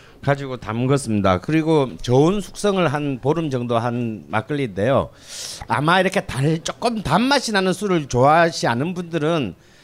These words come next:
아, 별로 안 좋아할 거예요. 그렇지만 이 요즘의 막걸리의 추세가 단맛이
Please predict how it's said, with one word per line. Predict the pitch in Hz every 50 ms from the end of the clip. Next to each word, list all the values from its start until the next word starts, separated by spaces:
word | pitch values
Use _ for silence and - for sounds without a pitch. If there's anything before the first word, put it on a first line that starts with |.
| - - - - _ - _ _ _ _ _
아, | - 123 131 135 127 120 73 -
별로 | - 160 180
안 | 147 107 117 120
좋아할 | 117 143 151 160 165 165
거예요. | 175 170 139 110 92 90
그렇지만 | - - 143 - 170 175 180 175 160 120 95 82 71 69 76 92 95 -
이 | 101 123 131 135 131 117
요즘의 | 117 127 123 180 202 202 202 202 196 180 165
막걸리의 | 139 117 113 - - 185 180 170 151
추세가 | - - 196 175 - 196 185 160 123 107 110 123 117 104
단맛이 | - 110 143 170 190 190 185 165 131 - - - 151 156 123 92 80